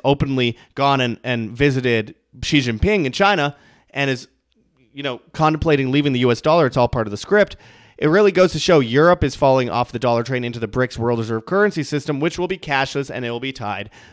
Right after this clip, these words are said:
to carbon credits. So we must understand that. But anyway, continuing on here, it says,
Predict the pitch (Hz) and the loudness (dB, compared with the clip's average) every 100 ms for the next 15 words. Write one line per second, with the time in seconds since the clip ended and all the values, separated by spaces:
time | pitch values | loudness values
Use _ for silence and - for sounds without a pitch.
0 | - 123 110 95 - - 107 107 95 92 | -2 2 2 2 -6 -8 -6 -6 -10 -14
1 | _ - 165 147 107 - 120 107 113 120 | _ 0 4 4 2 -4 -2 0 0 -2
2 | - 110 104 - 123 120 110 101 139 160 | -2 -6 -6 -4 -4 -2 -4 -2 -2 -2
3 | 120 110 113 156 214 202 135 151 190 160 | -4 -10 -10 -4 0 0 2 2 2 0
4 | 104 90 - _ _ _ _ _ - _ | -4 -10 -16 _ _ _ _ _ -20 _
5 | _ _ _ _ - 117 - 180 107 - | _ _ _ _ -10 -4 4 6 4 -4